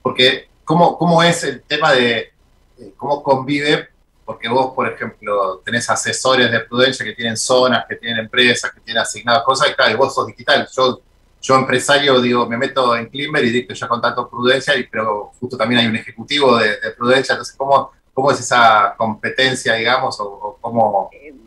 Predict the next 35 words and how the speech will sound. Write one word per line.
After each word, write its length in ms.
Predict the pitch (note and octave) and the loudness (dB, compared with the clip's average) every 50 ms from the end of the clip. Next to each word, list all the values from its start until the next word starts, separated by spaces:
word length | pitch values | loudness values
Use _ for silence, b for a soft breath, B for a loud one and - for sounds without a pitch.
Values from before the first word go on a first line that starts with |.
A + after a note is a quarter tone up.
| C3+ C3+ | -12 -8
cómo 200 | - A#2+ B2+ B2+ | -4 0 2 4
lo, 320 | A#2+ A#2 A2 G#2+ G#2 G2+ G2 | 4 6 6 6 6 4 2
lo, 220 | G2 G2+ G2+ G2+ - | 2 0 0 -2 -2
lo 140 | G#2 G2+ G2+ | -4 -6 -4
manejan 480 | G2+ G2+ A2+ A2 - - G#2+ G#2 - | -2 -2 -2 -4 -4 -2 -4 -4 -4
con 220 | - F#2+ F#2+ G2 - | -6 -14 -14 -10 -8
Prudencia 460 | G#2+ A2+ A#2+ B2 A#2+ - B2+ A2+ G2+ | -4 0 0 0 0 0 -2 -2 -2
o, 140 | G2 - G#2 | -2 -4 -4
o 40 | G2+ | -4
con 120 | - G2+ | -2 -2
los 120 | G2 - - | -2 -4 -6
asesores 440 | - - G2+ - - B2 A#2 A2 | -10 -10 -6 -4 -2 0 2 2
de 80 | G#2+ G#2 | 0 -2
Prudencia? 420 | - - A2 G#2+ B2 B2+ B2 A2 | -2 -6 -4 -2 0 0 0 0
Viste 140 | G2+ G2+ G#2 | -4 -4 -2
que 80 | G#2 G#2+ | -2 -4
hay 60 | G2+ | -2
un 120 | - G#2 | -2 -4
montón 260 | G#2 - B2 B2+ - - | -2 2 4 4 4 2
que 60 | G2+ | 0
te 120 | - G#2 G2 - _ _ _ _ | -4 -8 -8 -10 _ _ _ _
te, 280 | - G2+ G2 G2 F#2+ F#2 | -6 -4 -4 -4 -4 -8
te 180 | - - G#2+ G#2 | -10 -10 -12 -6
prospectan 680 | - A#2 A#2 - - - C#3+ B2+ - - B2+ B2 A#2 - | -2 -2 -2 0 0 0 0 0 0 0 0 0 0 2
por, 300 | - A#2+ A#2+ A#2 A2+ - | 4 4 4 4 2 2
por 200 | - A2+ A2 A#2+ | 2 0 2 2
LinkedIn, 600 | B2 C3 B2 A#2+ A#2+ A#2+ B2 B2+ B2+ G#2 G2+ - | 0 0 0 0 0 0 0 0 0 0 -2 -4
por, 480 | - A2 A2 G#2 A2 G#2+ G#2 G2+ - | -2 0 0 0 0 -2 -4 -6 -8
por, 220 | _ - - - _ | _ -18 -18 -16 _
por 140 | - - - | -18 -8 -2
todos 200 | - B2+ A2+ A#2 | 0 0 2 2
lados, 280 | B2+ C3 C3+ C3 C3 - | 4 4 4 4 2 -2
entonces 260 | - G#2 - A2 G#2 | -8 -14 -10 -8 -8
vos 180 | G#2 G#2+ G2+ | -8 -8 -10
decís, 180 | - G#2 - _ | -12 -16 -20 _